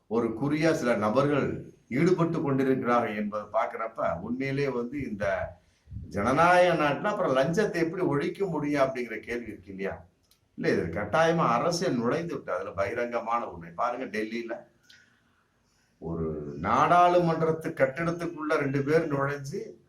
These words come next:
ஒரு குண்டு தாக்குதல். கேட்டா வந்து அது வந்து கலர் குண்டு தாக்குதலாம். மேல இருந்து எம் பிக்கு மத்தியில மே-, அந்த பார்வையாளர் கேலரியில இருந்து குதிச்சு ரெண்டு குண்டை போட்டு, ஆமா, அதை மடக்கி ஒரு அஞ்சாறு எம் பிக்கள் மடக்கி பிடிக்கிறாங்க.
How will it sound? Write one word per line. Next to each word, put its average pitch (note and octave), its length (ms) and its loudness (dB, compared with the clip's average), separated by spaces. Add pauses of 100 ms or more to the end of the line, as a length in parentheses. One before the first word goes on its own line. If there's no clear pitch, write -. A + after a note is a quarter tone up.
(160)
ஒரு B2+ 240 2
குண்டு D#3+ 300 0
தாக்குதல். G2+ 500 2
கேட்டா C#3+ 400 4
வந்து B2+ 320 0
அது C3 220 2
வந்து A#2+ 640 -2
கலர் D#3 340 2
குண்டு B2 320 -4
தாக்குதலாம். F#2+ 600 -4 (200)
மேல C3+ 280 4
இருந்து B2+ 320 2 (360)
எம் C3 260 0
பிக்கு B2+ 280 0 (100)
மத்தியில A2 340 -2
மே-, A#2 280 -2 (300)
அந்த G#2 520 0
பார்வையாளர் B2 760 4
கேலரியில C3 440 4
இருந்து C3 260 -6
குதிச்சு A#2 440 -8
ரெண்டு A2 260 -4
குண்டை A2 300 0
போட்டு, G2 560 -8 (460)
ஆமா, E2+ 420 -4 (100)
அதை A#2+ 300 2
மடக்கி C#3 420 2
ஒரு A2+ 160 0 (520)
அஞ்சாறு A2+ 500 4
எம் B2+ 180 0
பிக்கள் A#2+ 280 0
மடக்கி A#2+ 380 2
பிடிக்கிறாங்க. G2 720 -4